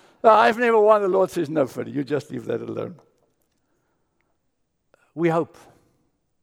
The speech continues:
How many times for so many people the hope doesn't realize? "I hope to get healthy.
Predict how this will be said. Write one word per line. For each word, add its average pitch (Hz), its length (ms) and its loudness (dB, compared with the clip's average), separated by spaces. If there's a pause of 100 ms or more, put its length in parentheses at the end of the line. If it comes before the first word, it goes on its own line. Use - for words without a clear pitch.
(680)
How 170 160 2
many 202 160 -2
times 175 320 0
for 160 140 -12
so 185 220 -6
many 175 220 -6
people 143 360 -6
the 127 80 -6
hope 139 360 -10
doesn't 131 340 -8
realize? 113 640 -12 (920)
"I 139 80 -8
hope 156 200 -4
to 170 60 -6
get 147 180 -8
healthy. - 580 -10